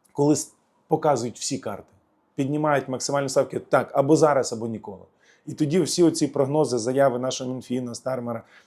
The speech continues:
воно все анульовується і виходить: «Окей, робимо». Або «Не робимо». Штати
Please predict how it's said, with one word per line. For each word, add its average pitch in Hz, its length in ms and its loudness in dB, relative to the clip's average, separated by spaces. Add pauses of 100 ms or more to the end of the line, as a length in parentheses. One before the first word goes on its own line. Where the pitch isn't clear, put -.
(120)
воно 151 220 -2
все 131 180 -6
анульовується 131 720 -4
і 123 40 -6
виходить: 135 400 -8 (200)
«Окей, - 540 0 (260)
робимо». 104 380 0 (200)
Або 127 400 4 (100)
«Не 127 320 2
робимо». 139 380 4 (240)
Штати 127 580 2